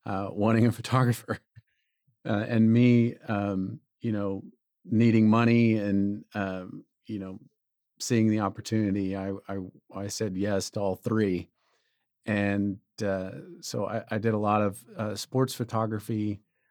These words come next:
um, you know, the, the, you know, the typical public relations, um, shots of, uh, you know, people shaking hands, handing checks to people and, uh, you know, smiling faces, and then documenting things that were going on on campus. And,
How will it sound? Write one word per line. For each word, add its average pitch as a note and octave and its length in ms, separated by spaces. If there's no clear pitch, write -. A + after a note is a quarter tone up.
um, G#2+ 480
you A2+ 140
know, G2+ 280
the, G#2 360
the, G2 220
you A#2 200
know, G2+ 120
the G2+ 80
typical A2 360
public G#2+ 320
relations, G2 800
um, G2 460
shots - 640
of, G#2 360
uh, F#2+ 240
you G#2 140
know, G2 120
people G#2 240
shaking F#2+ 300
hands, F#2+ 500
handing F#2+ 300
checks - 400
to - 80
people F#2+ 500
and, F#2+ 340
uh, F#2+ 200
you G2+ 120
know, F#2+ 120
smiling F#2+ 460
faces, F#2+ 540
and C3 100
then C3+ 120
documenting A#2 680
things A#2+ 220
that A#2+ 80
were A2 60
going G#2+ 280
on G#2 80
on G2+ 180
campus. F#2+ 640
And, G2 340